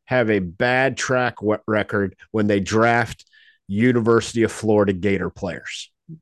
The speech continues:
okay? They have a bad track record with that, but I think O'Cyrus Torrence will be there, okay? Now, while I've watched him, that, that is certainly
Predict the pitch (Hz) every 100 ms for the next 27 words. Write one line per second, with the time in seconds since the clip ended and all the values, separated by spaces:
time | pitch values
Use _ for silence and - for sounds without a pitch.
0 | _ 98 90 104 101 - - - 98 120
1 | 110 107 92 82 120 127 127 117 - 127
2 | 123 - 104 104 101 92 98 101 110 101
3 | 98 _ - 190 143 117 - - _ _
4 | 104 - 143 131 117 - 135 120 101 -
5 | 98 104 90 117 101 90 71 - _ _
6 | _ _ _ _ 98 98 110 107 - -
7 | - - _ 113 113 107 104 - _ _
8 | _ _ 110 135 135 131 127 - 120 123
9 | 104 110 123 135 - - 143 135 127 110
10 | 113 113 110 113 98 - 147 131 131 127
11 | 127 110